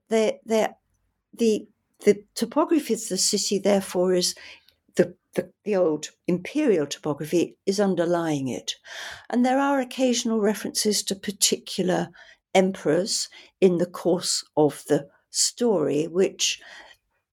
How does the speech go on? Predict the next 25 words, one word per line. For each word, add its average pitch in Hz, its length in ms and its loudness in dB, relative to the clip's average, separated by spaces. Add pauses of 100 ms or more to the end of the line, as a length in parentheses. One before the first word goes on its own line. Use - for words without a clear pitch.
(100)
ally 226 480 2
them, 156 380 -4
which, - 500 0 (120)
mm, - 300 -10 (500)
not 196 260 0
so 196 100 -4
much - 240 -2
the - 80 -12
pagan 175 360 2
ones, 160 240 0
it - 60 -6
has 170 240 -4
to - 80 -16
be 147 100 -6
said. - 480 -2
The 156 180 2
pagan 220 400 0
ones 160 260 0
are 175 60 -12
the 160 80 -4
ones 160 260 0
persecuting 170 960 -4 (440)
the, 156 280 4 (320)
the - 120 -6
bishops. - 640 -2